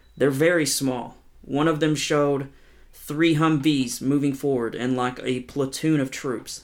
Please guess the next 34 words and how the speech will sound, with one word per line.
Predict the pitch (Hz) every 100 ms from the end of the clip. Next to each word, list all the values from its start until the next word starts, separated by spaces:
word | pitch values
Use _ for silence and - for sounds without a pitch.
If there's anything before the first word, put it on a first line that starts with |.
| -
That | 135 151
is | 151 131 -
a | - 127
very | 123 127 139 143 139
small | 135 139 127 123
unit. | 123 117 110
A | 123
platoon's, | 120 143 135 151 147 131
like, | 127 123
thirty | - 135 135 131
men. | 131 117 104 - - -
You | 143
can | 165
see | 170
about | 151 139 -
twenty | - 160 156 120 -
in | 117 120
that | 123 110
attack. | - 101 98 - _ _ _ _ _ _ _
In | - 143 139
the | 131
footage | - 170 170 165 147
we | 143
showed | 135 147 131 131
a | 120
week | 123 147 170
ago | 135 120 113 110 110 - - - - - - - - - - -
that | 120 -
Russia | 131 147 156 143 123
was | 120 117 -
bragging | - 123 143 156 147 147
about | 135 139 131
how | 135 143
many | 143 135 131